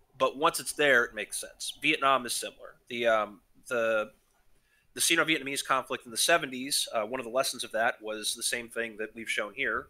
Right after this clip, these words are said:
The terrain in northern Vietnam is awful. Um, it set things a certain way, and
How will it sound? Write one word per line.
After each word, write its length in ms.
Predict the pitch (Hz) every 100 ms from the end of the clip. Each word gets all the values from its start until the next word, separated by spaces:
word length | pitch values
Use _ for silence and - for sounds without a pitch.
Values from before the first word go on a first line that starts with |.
| -
The 60 | 110
terrain 400 | - 110 120 117
in 80 | 107
northern 280 | 113 107 101
Vietnam 400 | 110 107 113 104
is 120 | -
awful. 380 | 120 127 - 107 _ _ _ _ - _
Um, 480 | 127 120 113 107 104 - - - - _ _ - - -
it 140 | 135
set 240 | - 165
things 240 | 165 156 131
a 40 |
certain 400 | - - 143 127 -
way, 380 | 113 123 143 165 _ _ - _ - -
and 420 | 127 123 120 117